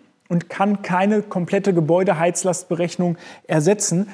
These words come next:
Aber für so eine Erstbewertung ist dieser Wert ganz gut geeignet, um erstmal zu schauen, hey, in welche Größenordnung kommen wir denn so ungefähr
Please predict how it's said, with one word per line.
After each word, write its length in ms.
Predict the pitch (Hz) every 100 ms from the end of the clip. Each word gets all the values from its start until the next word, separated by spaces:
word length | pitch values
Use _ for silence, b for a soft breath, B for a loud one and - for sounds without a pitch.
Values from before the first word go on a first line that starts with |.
| B _
Aber 240 | 202 254
für 200 | 247 220
so 80 | 190
eine 140 | 175
Erstbewertung 760 | - 233 - 220 208 202 202 196
ist 240 | 202 - 196
dieser 300 | 185 180 165
Wert 260 | 170 165
ganz 280 | 180 180 -
gut 180 | 190 -
geeignet, 460 | - 185 202 190
um 120 | 190 185
erstmal 320 | 214 220 202
zu 100 | 190
schauen, 300 | - 185 175
hey, 160 | 190
in 100 | 180
welche 240 | 170 175 185
Größenordnung 680 | 147 180 175 185 170 180 160
kommen 260 | 190 214
wir 80 | 190
denn 160 | 175 165
so 140 | 170
ungefähr 680 | 185 202 180 - - 185